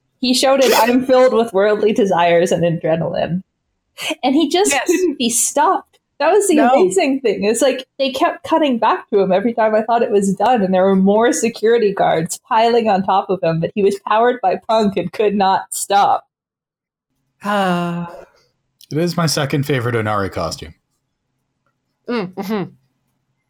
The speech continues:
Speaker 1: It's your first favorite. Has it happened
Speaker 3: It
Speaker 1: already?
Speaker 3: hasn't happened yet.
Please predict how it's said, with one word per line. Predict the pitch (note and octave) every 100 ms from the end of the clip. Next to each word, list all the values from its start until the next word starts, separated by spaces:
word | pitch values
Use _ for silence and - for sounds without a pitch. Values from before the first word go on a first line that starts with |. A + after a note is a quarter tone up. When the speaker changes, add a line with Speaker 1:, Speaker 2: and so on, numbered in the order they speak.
| _ _
Speaker 1:
It's | -
your | G#3
first | A3 C4+ - -
favorite. | - - D#3+ -
Has | F#3+
it | -
happened | E3+ F3 C4
Speaker 3:
It | B3
Speaker 1:
already? | B3
Speaker 3:
hasn't | C#3 B2+ C3+
happened | A#2+ A2+ A2 F#2+
yet. | F2+ F#2